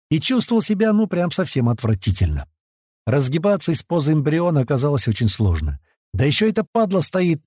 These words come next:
то ли плачет, то ли смеется, и калашматит по прутьям решетки дубиной или монтировкой. Вокруг меня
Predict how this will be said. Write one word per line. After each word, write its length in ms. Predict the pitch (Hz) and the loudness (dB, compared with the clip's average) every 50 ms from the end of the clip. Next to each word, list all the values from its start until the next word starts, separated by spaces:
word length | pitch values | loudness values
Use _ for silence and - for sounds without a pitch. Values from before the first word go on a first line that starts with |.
| _ _ _ _ _ _ _ | _ _ _ _ _ _ _
то 100 | - 226 | 0 0
ли 100 | 214 165 | 2 2
плачет, 500 | 131 156 165 175 170 165 - - 113 - | 0 0 -2 -4 -2 -2 -2 -2 -2 0
то 100 | - 220 202 | 2 2 2
ли 80 | 160 | 2
смеется, 680 | 123 - - 123 127 131 147 165 175 147 - - 160 147 - _ _ _ - | 2 0 0 2 2 2 2 2 0 -2 -2 -4 -4 -4 -6 _ _ _ -4
и 100 | - 131 | -4 -2
калашматит 680 | 131 - 139 190 190 - - 175 175 175 160 - 170 156 | 0 2 2 2 2 0 0 0 2 0 0 0 -2 -2
по 100 | - 175 | -2 -4
прутьям 400 | 147 - 151 160 147 - 156 139 | -2 0 0 0 0 2 2 2
решетки 380 | 131 117 - - 139 113 - 131 | 2 0 0 -2 -2 -2 -2 -2
дубиной 480 | 117 101 123 117 139 180 165 143 104 | 0 0 0 0 0 2 2 2 2
или 280 | 87 - - 120 113 120 | 0 0 0 0 2 2
монтировкой. 680 | 117 117 110 98 - 101 95 90 - - - 78 71 - _ _ _ _ _ _ _ _ _ _ | 4 2 2 2 2 0 0 0 -2 -4 -8 -8 -8 -10 _ _ _ _ _ _ _ _ _ _
Вокруг 420 | - 107 120 - - 254 269 214 - | -4 -2 -2 0 0 0 0 0 0
меня 420 | 208 196 160 156 160 170 175 156 | 0 2 2 2 2 0 -2 -6